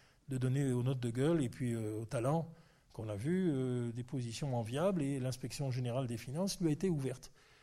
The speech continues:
Mais à part ça, c'est un garçon qui ne connaît pas grand-chose, ni à l'économie, ni à la politique étrangère qu'il découvre, ni, euh, à la, la posi-, à la po-, la po-, la position de président, simplement il le voulait.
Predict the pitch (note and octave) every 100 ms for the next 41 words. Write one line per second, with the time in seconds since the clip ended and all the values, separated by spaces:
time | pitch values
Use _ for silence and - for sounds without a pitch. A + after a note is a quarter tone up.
0 | _ D3 F3+ - E3+ E3+ - A#3 A#3+ -
1 | - _ _ _ _ _ - - C3+ E3
2 | B2+ G#2+ G3 F3+ D3 C3 C3 B2+ F#3 E3+
3 | C3+ - D#3+ D#3 - - _ _ _ _
4 | - D#3+ F#3+ D3+ C3 B2+ A#2 A#2 E3 G#3
5 | - - _ C#3 E3+ D#3+ A#2+ B2+ A#2 C#3
6 | B2 A#2 B2 A2 C#3 F3 G#3 - A2 A2+
7 | - E3 G#3+ G3+ - - - - C#3 E3+
8 | G#3 G3+ D#3 C#3+ C3+ B2+ B2 C#3 A#2+ -
9 | C3+ - C#3 - C3 B2 D3 B2+ B2 A#2+
10 | C#3 C3 B2+ C#3+ B2+ B2 F3+ E3+ D#3 C#3
11 | D#3 G3 D#3+ B2+ D#3+ G3+ D#3+ E3 C3 -